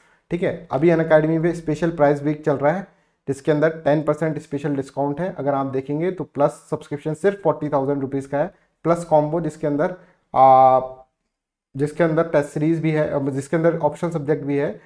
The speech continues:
तो ये फ़ोर्टी सिक्स थाउजेंड सेवन हंड्रेड फ़ोर्टी कंप्लीट प्रिपरेशन हो जाएगी फ़ोर्टी सिक्स थाउजेंड सेवन हंड्रेड फ़ोर्टी के अंदर वन ईयर की प्रिपरेशन हो जाएगी, राइट। अभी थ्री कोर्सेज मैं लेकर आ रहा हूँ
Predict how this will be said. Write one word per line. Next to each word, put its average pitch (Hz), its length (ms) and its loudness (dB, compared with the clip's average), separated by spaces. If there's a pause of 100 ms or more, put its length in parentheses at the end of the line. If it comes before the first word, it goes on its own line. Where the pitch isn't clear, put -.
(240)
तो 151 40 -4
ये 151 60 0
फ़ोर्टी 147 280 -4
सिक्स 156 220 -10
थाउजेंड 143 240 -4
सेवन 131 220 -6
हंड्रेड 123 240 -6
फ़ोर्टी 117 240 -10 (100)
कंप्लीट 170 360 0
प्रिपरेशन 160 420 -2
हो 160 80 -2
जाएगी 175 260 -2
फ़ोर्टी 143 220 -6
सिक्स - 260 -18
थाउजेंड 147 240 -2
सेवन 131 160 -4
हंड्रेड 131 240 -6
फ़ोर्टी 123 320 -8
के 135 80 -6
अंदर 139 220 -4 (360)
वन 147 160 2
ईयर 147 160 2
की 143 100 -2
प्रिपरेशन 117 440 -6
हो 110 80 -8
जाएगी, 107 240 -6
राइट। 151 340 -2 (280)
अभी 170 260 4
थ्री 208 220 -2
कोर्सेज 185 460 0
मैं 196 80 2
लेकर 175 280 0
आ 160 80 8
रहा 147 120 4
हूँ 208 140 -6